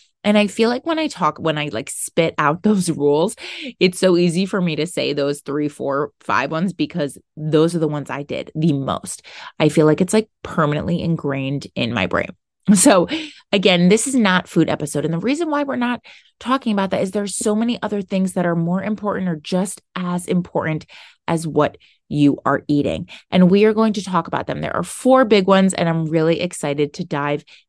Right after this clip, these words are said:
in with you. So the first one, and this is the most important, the most important in any situation, the amount of Z's you catch at night, your sleep. Me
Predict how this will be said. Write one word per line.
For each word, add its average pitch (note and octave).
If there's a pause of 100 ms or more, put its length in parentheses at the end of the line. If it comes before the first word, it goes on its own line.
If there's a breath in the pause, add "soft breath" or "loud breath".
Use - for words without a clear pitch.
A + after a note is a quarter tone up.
(120)
in C#3+ (140)
with C#3+
you. - (640 loud breath)
So -
the B3+
first F3
one, C#4 (260 loud breath)
and G#3+
this F4+
is D4
the F3
most D3+
important, C#3+
the A#3+
most A#3
important A3
in G3 (100)
any G3+
situation, F3+ (640 soft breath)
the E3+
amount E3
of G#3
Z's D#3
you D#3
catch D3+ (100)
at D#3+
night, D3
your D#3+ (400 loud breath)
sleep. F3 (880)
Me A#3+